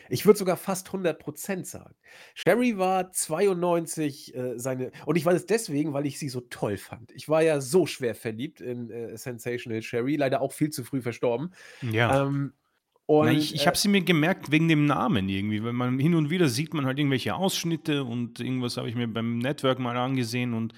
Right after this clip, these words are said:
Speaker 2: das ist mir hängen geblieben und irgendwie kommt das in die passende Zeit, glaub ich, aber das wär natürlich ein Wild Guess gewesen.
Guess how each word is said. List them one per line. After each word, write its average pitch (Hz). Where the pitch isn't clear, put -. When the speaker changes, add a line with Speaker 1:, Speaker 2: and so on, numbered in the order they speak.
Speaker 2:
das 104
ist 120
mir 120
hängen 170
geblieben 104
und 104
irgendwie 127
kommt 127
das 123
in 127
die 120
passende 143
Zeit, 131
glaub 85
ich, 90
aber 98
das -
wär 110
natürlich 117
ein 120
Wild 120
Guess 90
gewesen. 95